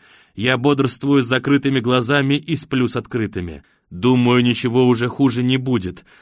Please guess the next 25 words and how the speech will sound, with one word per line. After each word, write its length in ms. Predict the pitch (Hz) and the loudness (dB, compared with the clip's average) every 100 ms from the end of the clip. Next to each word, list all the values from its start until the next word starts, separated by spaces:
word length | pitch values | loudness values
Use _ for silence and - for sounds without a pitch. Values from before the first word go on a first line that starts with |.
| _ - | _ -10
а 140 | 113 | -6
потом 400 | 113 113 147 135 | -4 -2 0 2
мне 160 | 127 135 | 0 -2
приспичивает 800 | 120 120 - 113 110 107 110 107 | -2 -4 -4 -8 -6 -4 -4 -4
по-большому. 760 | 98 101 92 - 92 80 71 _ _ _ - _ - | -6 -4 -6 -6 -6 -6 -12 _ _ _ -20 _ -6
Мне 420 | 113 135 143 139 | -2 0 0 -2
удается 580 | 135 131 135 151 151 143 | -4 -2 0 0 -2 -4
сколько-то 560 | - - 143 139 139 135 | -4 0 2 2 -2 0
потерпеть, 680 | 135 131 135 131 170 - - | -2 0 -2 0 0 -2 -6
потому 340 | 95 95 123 | -8 -2 -2
что 180 | 120 117 | -2 -4
думаю, 540 | 107 135 131 123 107 - _ | -2 0 2 2 0 -4 _
вот 360 | 92 135 185 185 | -4 0 0 0
позорище 600 | 165 156 160 117 - 120 | -2 2 2 2 -2 -4
будет, 360 | 143 151 117 | 0 0 -2
когда 340 | - 113 107 123 | -6 -6 -2 0
меня 240 | 117 123 | 0 0
наконец 500 | 117 110 123 131 127 | -2 -4 -2 -2 -2
отсюда 360 | 117 - 120 123 | -6 -4 -2 0
выпустят. 640 | 147 147 107 - 85 - _ - - - | 0 -2 -6 -10 -14 -16 _ -20 -20 -12
Наверняка 560 | 104 117 117 120 139 127 | -4 -2 0 0 0 0
вожатые 480 | 120 127 123 110 104 | 2 0 0 -2 -2
будут 320 | 120 113 104 | 0 -2 -4
всем 280 | - 120 104 | -2 -2 -2
говорить, 540 | 110 113 127 123 | 0 0 0 -2